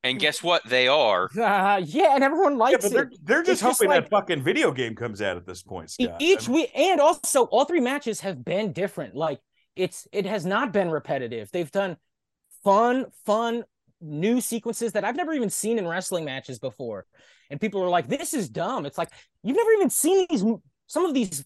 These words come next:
Speaker 2: fucking moves. What are we talking about? It's dumb. Madness. It's madness. And I would also argue it's fake. You know what it feels like? It feels like politics. You know when, like, people argue about pol-, and they go like,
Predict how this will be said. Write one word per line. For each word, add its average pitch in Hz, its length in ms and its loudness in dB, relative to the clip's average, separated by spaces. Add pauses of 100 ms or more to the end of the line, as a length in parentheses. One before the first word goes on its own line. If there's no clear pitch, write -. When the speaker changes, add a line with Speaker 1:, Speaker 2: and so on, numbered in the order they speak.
Speaker 2:
fucking 285 280 0
moves. 269 480 2
What 214 160 -2
are 381 60 -6
we 339 80 -2
talking 311 400 0
about? 156 260 -2
It's - 220 -14
dumb. 95 320 -16 (2500)
Madness. 160 680 -6 (200)
It's 165 200 -8
madness. 170 640 -4
And 170 160 -8
I 202 160 0
would 214 120 2
also 208 320 0
argue 151 300 -2
it's - 220 -12
fake. 160 360 -4
You 160 100 -8
know 196 60 -2
what 247 80 0
it 240 100 -8
feels 262 260 -6
like? 262 160 -4
It 185 100 -8
feels 262 260 -8
like 170 180 -6
politics. - 800 -6 (300)
You 185 100 -8
know 233 80 -4
when, 254 100 -2
like, 202 180 -2
people 196 320 0
argue 170 280 0
about 151 240 -4
pol-, 156 240 -8
and 151 100 -8
they 143 60 -6
go 139 160 0
like, 139 180 -2